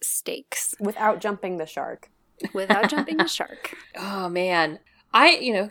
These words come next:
Speaker 3: just going back to the Zuko example, not to drag it out too much, but, like, you know,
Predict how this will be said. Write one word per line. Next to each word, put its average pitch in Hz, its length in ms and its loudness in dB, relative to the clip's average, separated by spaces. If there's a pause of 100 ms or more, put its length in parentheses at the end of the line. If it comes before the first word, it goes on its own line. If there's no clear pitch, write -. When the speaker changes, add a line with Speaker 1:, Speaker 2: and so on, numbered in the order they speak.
Speaker 3:
just 190 180 -2
going 190 160 4
back 185 140 2
to 190 80 -10
the 180 60 0
Zuko 165 280 -2
example, 165 400 -2
not 170 180 -2
to 180 80 -8
drag 165 220 2
it 165 60 -2
out 131 120 -6
too 180 140 -4
much, - 200 -10
but, - 100 -10
like, - 160 -6
you 196 60 -6
know, 185 260 -6